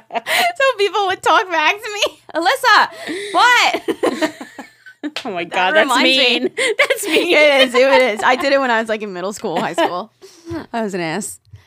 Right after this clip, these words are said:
Speaker 1: But that's so funny. I was literally, like, laughing out loud when you told me that that happened. I was just picturing you all, like, cry laughing at it.
Speaker 2: We were cry laughing about it.
Speaker 1: Mm-hmm.
Speaker 2: Wait, didn't some fucking else happen between me and you recently on text?
Speaker 1: What?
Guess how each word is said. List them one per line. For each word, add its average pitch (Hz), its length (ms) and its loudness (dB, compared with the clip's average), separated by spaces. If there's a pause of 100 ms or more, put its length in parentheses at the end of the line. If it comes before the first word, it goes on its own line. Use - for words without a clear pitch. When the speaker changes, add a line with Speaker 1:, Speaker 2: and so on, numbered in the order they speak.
(160)
Speaker 1:
But 233 140 -8
that's 233 180 -4
so 208 160 -8
funny. 185 260 -8
I 180 140 0
was 214 160 -4
literally, 202 560 -2
like, 190 220 -2
laughing 175 420 -2
out 143 160 -6
loud 135 240 -4
when 156 100 -10
you 160 80 -8
told 156 180 -12
me 143 80 -10
that 143 160 -10
that 101 120 -8
happened. 98 400 -10
I 147 80 -2
was 190 120 -8
just 208 120 -10
picturing 214 400 -8
you 208 140 -4
all, 202 160 0
like, 185 120 -4
cry 170 320 -4
laughing 151 460 -8
at - 160 -14
it. - 140 -14 (600)
Speaker 2:
We 180 200 -4
were 160 160 -6
cry 151 260 -6
laughing 143 320 -10
about 135 260 -14
it. 110 100 -16 (220)
Speaker 1:
Mm-hmm. 226 260 -20 (440)
Speaker 2:
Wait, 339 160 2
didn't 311 220 -2
some 359 180 -2
fucking 294 320 -2
else 226 220 0
happen 262 320 -2
between 269 320 -6
me 262 100 -4
and 262 80 -4
you 262 120 -2
recently 247 500 -6
on 240 120 -8
text? - 440 -18
Speaker 1:
What? 240 480 -2